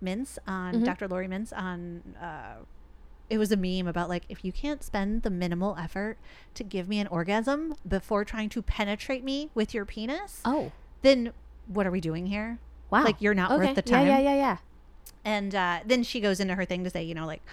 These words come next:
Speaker 1: most women can get off in a couple of minutes if you just spend the appropriate time or find the appropriate tools or ways to go
Speaker 2: Mm-hmm.
Speaker 1: about it. And, like, if you're not doing that, you're probably a terrible lover. And I was like, "That's accurate." <laughs> So anyways, I put that in my Instagram, one of our Instagram stories,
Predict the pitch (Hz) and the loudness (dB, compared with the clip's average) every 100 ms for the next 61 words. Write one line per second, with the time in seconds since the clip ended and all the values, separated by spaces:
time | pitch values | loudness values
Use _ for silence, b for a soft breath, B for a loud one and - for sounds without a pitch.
0 | B B B B - 185 185 208 190 190 | B B B B -8 -2 0 2 2 2
1 | 185 185 170 - - - 175 160 180 185 | 0 -2 -4 -8 -16 -2 2 2 0 -2
2 | 190 180 175 170 226 - 190 175 175 - | -2 -2 0 0 -2 -4 -4 -2 -4 -6
3 | - - 180 175 175 180 180 - 175 180 | -10 -6 -4 -4 -4 -4 -4 -6 -6 -4
4 | 175 - 175 175 - 180 180 - 180 175 | -4 -2 0 0 -2 -4 -6 -4 -2 -2
5 | 190 185 180 180 - 190 185 175 165 190 | -2 -4 -2 -4 -2 0 2 2 0 0
6 | 247 - 196 175 185 202 190 180 190 190 | -2 -2 -4 -4 -6 -2 0 0 0 0
7 | 185 190 - - - - 180 175 - - | 0 -2 -4 -12 -16 -6 -6 -6 -6 0
8 | 180 175 185 175 180 156 165 156 208 - | 0 2 0 -2 -2 0 0 -2 -4 -8
9 | B B B 240 240 262 247 - - - | B B B 0 2 2 0 -8 -20 -20
10 | - 226 240 254 185 - 202 226 277 - | -10 4 4 6 2 2 0 0 0 -8
11 | - - 247 147 269 202 B B B B | -4 2 4 4 0 -4 B B B B
12 | B 277 247 214 - 247 254 311 220 196 | B 4 6 4 6 6 8 4 4 4
13 | 233 202 190 202 - 202 202 277 233 190 | 4 4 2 -2 0 2 6 6 6 4
14 | 190 175 175 185 180 202 | 0 -2 -4 -4 -4 -6